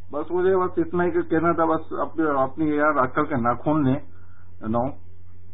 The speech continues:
آپ ذرا سوچیں کہ کیا بات کر رہے ہیں، اگر آپ مسلمان ہیں تو توبہ کر لیں، ایسی، ایسی باتیں نہ کریں، you know۔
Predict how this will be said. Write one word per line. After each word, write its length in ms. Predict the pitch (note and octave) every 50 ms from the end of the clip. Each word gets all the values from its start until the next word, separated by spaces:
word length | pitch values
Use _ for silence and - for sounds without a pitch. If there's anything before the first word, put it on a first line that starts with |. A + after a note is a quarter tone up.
| - - - -
آپ 220 | - B2+ B2+ B2+
ذرا 200 | C#3 D3 D3 D3+ D3 -
سوچیں 400 | C3+ B2+ C3 C3 D#3 D3+ D3+ D3 - - - - - - - - - -
کہ 160 | B2+ B2+ B2+
کیا 240 | A#2+ - C3 B2 C3
بات 280 | C#3 C#3 C3 B2 B2+ -
کر 140 | C#3 B2+
رہے 100 | B2 C3
ہیں، 80 | C3 C3
اگر 200 | A#2 A#2 B2+ B2+
آپ 80 | C3 B2+
مسلمان 580 | A#2+ B2 B2 - C#3+ C3+ C3+ C3+ C3 B2+ C3
ہیں 60 | C3
تو 140 | C3 C3 -
توبہ 320 | - - A#2 A2 A2+ B2+ C3
کر 160 | C3 B2+ B2
لیں، 160 | B2 B2 A#2+
ایسی، 380 | A2+ A2 A2+ G#2+ - C3+ C3 C3
ایسی 220 | B2 A#2 C3+ C3
باتیں 280 | B2 A2+ A2 G#2+ C3+ B2
نہ 100 | A2 A2+
کریں، 280 | A#2 A2 C3 B2+ C3 C#3 - - - - - - - - - - - - G#2+
you 80 | A2
know۔ 200 | A#2 B2 C3 C#3+